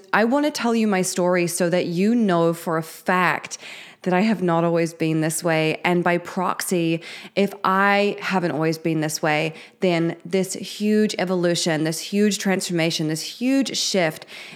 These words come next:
is absolutely available for you too. So I'm not gonna tell you about my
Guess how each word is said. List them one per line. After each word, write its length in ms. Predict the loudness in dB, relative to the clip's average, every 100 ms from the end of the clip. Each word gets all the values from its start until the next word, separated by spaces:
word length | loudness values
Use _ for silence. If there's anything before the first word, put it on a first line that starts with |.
| 0
is 180 | 0 0 -2
absolutely 760 | -2 0 -2 0 0 0 -2
available 760 | 0 0 0 2 0 0 0 -2
for 180 | -4 -2
you 240 | 0 -2
too. 420 | -2 -2 -2 -4 -10 _ _ _ _ _ _ -14
So 120 | -4 0
I'm 60 |
not 140 | 0 0
gonna 160 | 0
tell 160 | 0 2
you 80 | 2
about 180 | 2
my 320 | 2 0 0